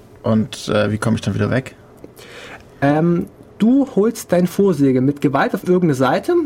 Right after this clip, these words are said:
Speaker 2: und spekulierst drauf, dass der Wind dich jetzt in irgendeine Richtung, Richtung rumdrückt.
Speaker 1: Also hoffst
Speaker 2: Also
Speaker 1: du darauf, dass der Wind eben nicht genau aus einer Richtung geht, sondern eben ein bisschen zirkuliert irgendwie noch und deswegen
Speaker 2: Ähm,
Speaker 1: dich dann in eine Seite drückt irgendwie und dann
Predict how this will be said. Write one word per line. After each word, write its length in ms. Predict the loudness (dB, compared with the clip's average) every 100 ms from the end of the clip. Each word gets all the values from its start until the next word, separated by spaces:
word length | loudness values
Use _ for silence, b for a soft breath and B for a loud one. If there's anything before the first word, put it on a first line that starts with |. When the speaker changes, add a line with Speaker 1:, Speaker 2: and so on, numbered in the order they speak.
| -2
Speaker 2:
und 140 | -2 0
spekulierst 540 | 0 0 2 0 0
drauf, 180 | -2 -4
dass 120 | -4
der 120 | -2
Wind 160 | 0 0
dich 60 | -2
jetzt 180 | -2
in 60 | 0
irgendeine 240 | 2 2
Richtung, 340 | 2 0 0 -2
Richtung 300 | -2 0 2
rumdrückt. 480 | 2 0 -2 -10 -12 B B B B -14
Speaker 1:
Also 380 | -2 -2 0 0
hoffst 200 | 2 2
Speaker 2:
Also 100 | 2
Speaker 1:
du 80 | 2
darauf, 260 | 2 2 0
dass 200 | -2 -2
der 140 | 0
Wind 180 | 2 2
eben 180 | 2 0
nicht 180 | 0 0
genau 300 | 2 2 2
aus 140 | 2
einer 200 | 2 2
Richtung 300 | 0 0 0
geht, 220 | 2 0
sondern 320 | 0 0 2
eben 200 | 0 0
ein 120 | 0 -2
bisschen 260 | -2 -2
zirkuliert 560 | -2 -2 0 0 2 2
irgendwie 380 | 0 2 2 2
noch 320 | 2 -2 -4
und 280 | -2 0 0
deswegen 640 | -2 -2 -2 0 -2 0
Speaker 2:
Ähm, 520 | 0 2 2 2 -2 -2
Speaker 1:
dich 80 | -2
dann 160 | 0 0
in 40 | 2
eine 200 | 0 2
Seite 260 | -2 -2
drückt 400 | -6 -4 -4 -4
irgendwie 680 | -4 -2 0 0 2 2 2
und 200 | 0 0
dann 260 | -2 -4